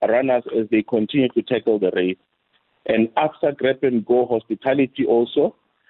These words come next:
uh, runners that join the ABSA, uh, team, uh, walk and run team on Strava will get access to the Absa Grab and Go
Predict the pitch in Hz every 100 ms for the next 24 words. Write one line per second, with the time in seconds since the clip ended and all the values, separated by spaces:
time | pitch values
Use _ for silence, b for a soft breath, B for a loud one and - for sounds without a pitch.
0 | _ 110 110 110 127 147 131 123 131 -
1 | 123 123 123 123 123 127 _ 113 107 127
2 | 123 - 123 123 - - 123 104 - 143
3 | 107 104 127 _ _ B B - 107 110
4 | 104 120 123 120 110 110 120 - 131 120
5 | 110 110 - 123 110 95 85 - - 110
6 | 98 120 120 _ 151 151 143 131 - 117
7 | 110 113 - 127 107 104 107 - 101 95
8 | 104 107